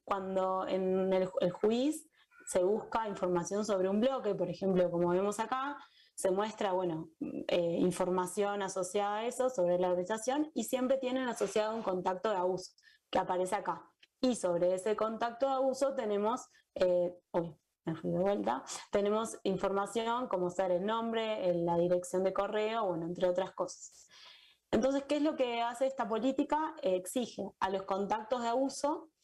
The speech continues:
de todos los bloques, de direcciones I P y A S N, que tengan las casillas de correo validadas, eh, monitoreadas, entre otras características. ¿Qué quiere decir que un contacto esté validado? Es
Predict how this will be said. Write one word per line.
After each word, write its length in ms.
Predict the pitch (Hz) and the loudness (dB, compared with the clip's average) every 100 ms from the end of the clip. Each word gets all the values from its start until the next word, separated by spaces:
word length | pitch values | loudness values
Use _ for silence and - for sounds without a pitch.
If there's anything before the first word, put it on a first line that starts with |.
| - _ | -20 _
de 340 | 180 180 175 170 | 2 4 4 2
todos 220 | 202 202 | 0 0
los 140 | 202 180 | 0 0
bloques, 560 | 220 240 233 233 233 | 0 -2 -2 -4 0
de 80 | 185 | 0
direcciones 520 | 175 175 - 190 190 190 | 2 0 0 -2 -2 -2
I 80 | |
P 320 | 175 233 240 226 | -2 0 0 -2
y 120 | 214 | -2
A 140 | 214 | 0
S 180 | 196 - | 0 -2
N, 480 | 233 233 240 311 349 - _ _ | -2 -2 -2 -2 -4 -8 _ _
que 100 | - | -2
tengan 540 | 202 226 233 240 220 196 | 0 0 -2 -2 0 0
las 160 | 180 | 0
casillas 580 | - 190 214 190 226 208 | -2 -6 -4 -6 -4 -2
de 160 | 190 180 | 2 2
correo 560 | 190 196 208 208 247 - | 2 2 2 2 0 -2
validadas, 1000 | 185 185 185 190 208 202 214 240 302 - _ _ _ - | -2 0 2 2 0 0 -2 -4 -6 -10 _ _ _ 0
eh, 260 | 175 175 | 2 2
monitoreadas, 840 | 175 180 180 175 180 196 196 214 - | 2 2 2 2 2 2 0 -2 -4
entre 260 | 180 180 | -2 0
otras 200 | 175 180 | 0 0
características. 960 | - 175 160 180 151 151 - - - - _ _ _ _ - - - - _ _ _ | 0 -2 0 0 -2 -4 -10 -12 -12 -16 _ _ _ _ -14 -12 -12 -16 _ _ _
¿Qué 100 | 254 | -2
quiere 200 | 233 285 | 0 0
decir 520 | 262 - 254 294 359 - _ - | 0 0 0 0 -2 -8 _ -2
que 100 | 196 | 0
un 140 | 190 | 0
contacto 640 | 202 220 208 202 214 - 240 | 0 0 0 -2 -4 -4 -4
esté 220 | 175 202 | 0 0
validado? 800 | 220 208 202 220 254 285 370 - _ _ _ | 2 0 0 0 0 0 -2 -8 _ _ _
Es 260 | - 180 - | -2 -2 -2